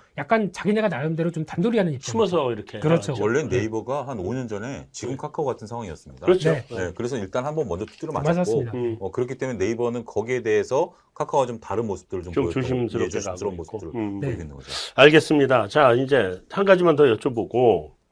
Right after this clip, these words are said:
Speaker 2: 우리 반도체도 얘기했고, 그다음에 네이버, 카카오, 우리
Speaker 3: 음.
Speaker 2: 온 국민의 국민주에 대해서 다 얘기하고
Speaker 3: 음.
Speaker 2: 있는데 하나 더 여쭤보면 카카오뱅크는 어떻게 봐야 돼요? 주가 그거 많이 빠졌대.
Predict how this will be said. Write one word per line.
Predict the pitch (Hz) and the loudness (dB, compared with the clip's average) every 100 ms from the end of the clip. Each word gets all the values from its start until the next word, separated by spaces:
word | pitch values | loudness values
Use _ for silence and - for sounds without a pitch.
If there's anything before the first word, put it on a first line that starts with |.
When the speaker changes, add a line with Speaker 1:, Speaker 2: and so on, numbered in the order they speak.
| _ _ _ - | _ _ _ -12
Speaker 2:
우리 | 127 127 | -4 -2
반도체도 | 123 131 147 147 139 135 | -2 0 0 -2 0 0
얘기했고, | 120 120 113 - 127 123 | 0 0 -2 -2 -2 0
그다음에 | 117 113 117 113 | 0 0 2 2
네이버, | 104 117 120 | 2 2 2
카카오, | 117 120 - 120 | 0 -4 0 0
우리 | 113 117 113 | 0 0 0
Speaker 3:
음. | 110 110 110 | 0 0 0
Speaker 2:
온 | 127 127 | 0 0
국민의 | 120 120 120 120 | -2 0 0 0
국민주에 | 120 120 120 117 110 | 0 0 -2 -2 -4
대해서 | 110 - | -4 -8
다 | 101 107 | -12 -10
얘기하고 | 104 107 101 | -8 -6 -6
Speaker 3:
음. | 95 | -6
Speaker 2:
있는데 | 85 95 131 - - - - | -8 -10 -12 -12 -18 -20 -8
하나 | 196 185 | 0 2
더 | 180 | 4
여쭤보면 | 127 - 117 95 120 123 - _ _ _ _ _ _ _ _ _ | 2 -2 -10 -8 -8 -10 -14 _ _ _ _ _ _ _ _ _
카카오뱅크는 | - - - 226 214 196 170 127 - 127 214 | -16 -14 -10 -6 -4 -4 -4 -6 -10 -8 -6
어떻게 | 254 - 127 | -8 -12 -12
봐야 | - 69 65 - | -12 -14 -20 -20
돼요? | 107 143 - - | -18 -16 -18 -14
주가 | - 123 165 | -10 2 2
그거 | 123 110 | 4 0
많이 | 87 120 175 | -2 4 4
빠졌대. | 190 196 156 - | 4 0 -2 -8